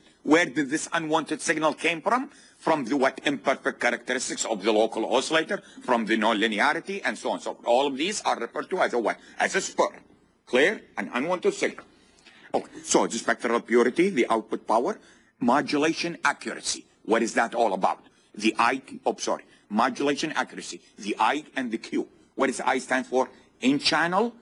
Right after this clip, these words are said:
Q, quadrant channel. We'll talk about this in detail shortly when we get to the modulation. But let me explain it to you. The I and the Q are supposed to be what?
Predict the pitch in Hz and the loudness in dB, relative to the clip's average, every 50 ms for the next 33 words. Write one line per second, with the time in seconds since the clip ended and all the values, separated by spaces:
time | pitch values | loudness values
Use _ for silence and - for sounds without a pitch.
0 | _ _ - - - 254 202 156 202 269 - - - - - - _ _ _ - | _ _ -6 2 6 8 8 8 8 6 0 -8 -14 -20 -20 -20 _ _ _ -2
1 | - 127 127 123 107 110 101 - - - - - - - _ - 90 85 87 107 | 0 2 2 2 0 -6 -8 -8 -12 -12 -14 -18 -20 -20 _ -6 -2 0 2 2
2 | 101 - - - 127 120 - 117 131 123 120 135 - 123 135 135 110 131 135 - | 0 0 0 0 0 2 2 2 2 2 0 -2 -4 -4 -6 -4 -4 -2 -2 0
3 | 151 139 127 - 143 135 107 - 90 90 - 107 120 113 113 113 127 123 - 139 | -2 -2 0 0 0 0 0 -2 -6 -8 -4 -4 -4 -2 -2 -2 -2 -2 -2 -4
4 | 127 123 131 127 123 107 - 120 107 92 - - _ _ _ _ - - - 120 | -4 0 0 0 0 -2 -4 -6 -8 -8 -10 -14 _ _ _ _ -10 -4 -2 -2
5 | 127 135 147 147 151 - - 254 - 135 160 131 - - - - - - _ _ | 0 0 0 -2 -2 -4 -6 -6 -4 -4 -4 -4 -6 -10 -18 -20 -20 -20 _ _
6 | _ _ _ _ _ - _ _ _ _ _ _ _ _ - - 120 120 - - | _ _ _ _ _ -20 _ _ _ _ _ _ _ _ -6 -2 -2 -2 0 2
7 | 151 170 180 190 208 - - - 160 156 139 131 135 - - - - 170 170 135 | 2 2 2 2 0 -2 -4 -4 -4 -2 -2 -4 -4 -6 -6 -8 -2 0 2 2
8 | - 185 120 - - - - _ - 143 127 - - - - 120 - 143 160 156 | 2 2 0 -2 -4 -12 -12 _ -4 -4 -4 -4 -4 -2 -4 0 2 4 2 2
9 | - - - 135 135 139 120 107 120 131 127 - | 2 -2 -4 -2 0 0 0 2 2 0 0 -2